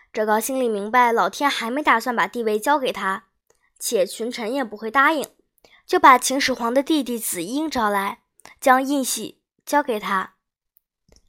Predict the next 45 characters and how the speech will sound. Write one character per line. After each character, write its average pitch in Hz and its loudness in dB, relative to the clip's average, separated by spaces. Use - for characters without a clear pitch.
子 214 -2
婴 285 2
继 254 0
位 214 4
后， 196 0
因 359 2
为 359 8
害 339 4
怕 302 6
赵 269 4
高， 285 8
称 226 -2
病 220 0
不 226 -2
伤 277 2
朝， 214 0
然 285 2
后 302 10
跟 320 2
宦 302 8
官 320 10
韩 247 0
谈 233 -2
以 233 -12
及 247 -6
自 320 0
己 240 -8
的 208 4
儿 180 4
子 - 0
密 262 -2
谋 220 0
诛 294 -6
杀 320 8
赵 254 4
高。 202 0
当 294 8
赵 269 10
高 247 12
前 240 0
来 233 4
拜 240 6
见 220 2
皇 185 2
上， 214 6